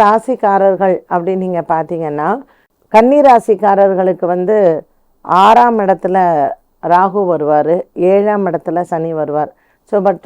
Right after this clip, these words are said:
uh, ச-, குரு பகவானும் பத்தாம் இடத்துல வந்துடுறாரு. So, இந்த ராகு,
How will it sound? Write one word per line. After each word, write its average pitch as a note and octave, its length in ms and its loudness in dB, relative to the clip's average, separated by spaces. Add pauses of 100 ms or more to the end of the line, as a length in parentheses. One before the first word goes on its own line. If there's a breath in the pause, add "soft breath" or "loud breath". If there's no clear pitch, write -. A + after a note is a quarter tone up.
uh, F3 440 0
ச-, G3+ 240 0
குரு A3+ 260 6
பகவானும் G3 460 0
பத்தாம் F#3 280 -2
இடத்துல D#3+ 320 -6
வந்துடுறாரு. D3+ 420 -4 (340)
So, F#3+ 100 0
இந்த F#3 560 4
ராகு, G3+ 460 2